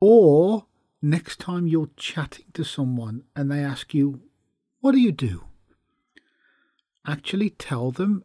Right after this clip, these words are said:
and mention, "And I'm really good at it. I'm so proud to be able to say that I'm good at this."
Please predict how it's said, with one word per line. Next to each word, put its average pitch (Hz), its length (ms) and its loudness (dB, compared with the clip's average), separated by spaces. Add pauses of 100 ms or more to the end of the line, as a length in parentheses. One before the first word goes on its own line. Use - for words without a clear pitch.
and 156 360 0
mention, 165 640 -2 (580)
"And 165 100 -2
I'm 175 200 -2
really 175 260 -2
good 131 220 -4
at 160 100 -6
it. 202 300 -10 (240)
I'm 151 160 -2
so 202 260 -4
proud 160 500 -4
to 165 100 -8
be 143 340 -2 (360)
able 143 280 -4
to - 100 -18
say 139 380 -6
that 135 180 -6
I'm 127 160 -4
good 123 260 -4
at 156 140 -8
this." - 440 -18